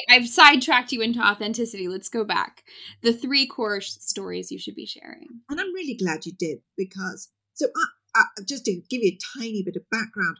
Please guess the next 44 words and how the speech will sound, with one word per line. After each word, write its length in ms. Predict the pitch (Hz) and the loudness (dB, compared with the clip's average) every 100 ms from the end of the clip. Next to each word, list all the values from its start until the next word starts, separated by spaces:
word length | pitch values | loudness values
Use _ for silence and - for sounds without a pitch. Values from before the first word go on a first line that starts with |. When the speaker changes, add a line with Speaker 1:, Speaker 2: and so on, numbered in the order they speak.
| - | -4
Speaker 2:
I 180 | 202 226 - | -2 -2 -6
hustled 400 | 196 190 190 185 | -8 -6 -8 -6
my 220 | 180 170 160 | -8 -8 -12
way 200 | 165 160 | -16 -16
into 160 | 165 - | -16 -14
the 60 | |
grown-up 420 | 170 175 208 196 - | -8 -2 0 0 -4
world 280 | 156 143 127 | -10 -10 -10
in, 200 | 165 170 - | -14 -16 -12
in, 400 | 175 170 165 - - | -12 -12 -18 -20 -16
uh, 60 | 170 - | -16 -8
what 140 | 208 | -4
I 80 | 240 | -4
call 220 | 247 208 | -4 -4
the 100 | 220 | -4
real, 360 | 170 185 170 131 - | -4 -4 -6 -8 -10
R 260 | 190 196 | -10 -10
double 320 | 190 185 185 160 | -10 -10 -10 -10
E 180 | 185 185 175 | -8 -10 -12
L, 100 | 175 _ _ | -20 _ _
real 340 | 226 269 247 190 | -12 -8 -4 -4
world 240 | 170 156 | -4 -6
of 60 | 175 190 | -6 0
movies. 760 | 190 214 196 165 - - - _ _ _ - | 0 0 0 -2 -8 -14 -20 _ _ _ -4
And 100 | 190 | -4
it 60 | |
was 100 | - | -2
during 220 | - 339 | -4 -4
the 60 | 269 | -2
Speaker 1:
Mm-hmm. 60 | 175 180 | -4 -4
Speaker 2:
Weinstein 400 | 185 - 185 180 | -8 -6 -6 -6
era, 180 | 175 185 | -10 -12
so, 140 | 185 | -8
you 160 | 214 285 | -6 -2
know, 140 | 190 190 659 587 403 370 | 0 2 4 4 2 -2
<laughs> 80 | - | -10
tough 180 | - - | -14 -14
crowd. 340 | - 175 175 233 - _ - _ - | -8 -4 -4 -6 -12 _ -20 _ 0
Um, 380 | 240 233 233 220 _ _ _ | 2 2 -2 -12 _ _ _
but 120 | - 254 | -4 -2
I, 80 | 190 | -2
you 120 | 262 285 | -4 -4
know, 100 | 190 | 2
that 200 | 247 | 2